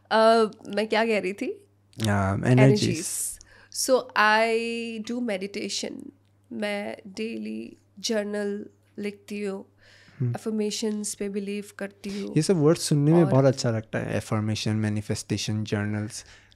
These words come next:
Speaker 2: कर नहीं पाते हम लोग।
Speaker 1: कर नहीं पाते। कोई नहीं, मैं आपको बता दूंगी तो
Speaker 2: हाँ।
Speaker 1: शायद आप कर
Speaker 2: हाँ,
Speaker 1: पाओगे।
Speaker 2: कैसे? थोड़ा।
Speaker 1: मतलब, अ, so basically,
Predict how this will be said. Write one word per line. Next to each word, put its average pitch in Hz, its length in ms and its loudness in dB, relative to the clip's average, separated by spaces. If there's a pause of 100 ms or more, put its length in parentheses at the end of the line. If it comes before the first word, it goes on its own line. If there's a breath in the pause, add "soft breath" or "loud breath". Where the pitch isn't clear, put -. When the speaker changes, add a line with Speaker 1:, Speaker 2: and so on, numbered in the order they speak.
Speaker 2:
कर 196 160 12
नहीं 185 200 10
पाते 123 280 0
हम 107 240 -4
लोग। 131 140 -12 (160)
Speaker 1:
कर 214 160 -2
नहीं 240 220 -4
पाते। - 480 -10 (420 soft breath)
कोई 226 240 2
नहीं, 214 200 2
मैं 208 120 0
आपको 208 280 -2
बता 202 300 -2
दूंगी 214 320 -8
तो 220 140 -4
Speaker 2:
हाँ। 226 80 -2
Speaker 1:
शायद 220 320 -4
आप 220 220 -6 (380)
कर 202 60 0
Speaker 2:
हाँ, 214 100 0
Speaker 1:
पाओगे। 117 360 -4
Speaker 2:
कैसे? - 440 -8
थोड़ा। 123 200 -4 (760 loud breath)
Speaker 1:
मतलब, 320 280 0 (1700 soft breath)
अ, 269 420 2 (180)
so - 160 -6
basically, 294 840 -2